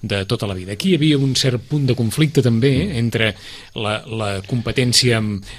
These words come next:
Speaker 1: amb locals, el, el descans veïnal i els, i el soroll que es podia fer en determinats moments per part de, dels concessionaris. No, no sé si s'ha avançat també en això o no.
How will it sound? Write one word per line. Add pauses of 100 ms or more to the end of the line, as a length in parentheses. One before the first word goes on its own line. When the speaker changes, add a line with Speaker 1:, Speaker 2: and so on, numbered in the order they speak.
(100)
Speaker 1:
amb
locals,
el,
el
descans
veïnal
i
els,
i
el
soroll
que
es
podia
fer
en
determinats
moments
per
part
de, (380)
dels
concessionaris. (720)
No,
no
sé
si
s'ha
avançat
també
en
això
o
no.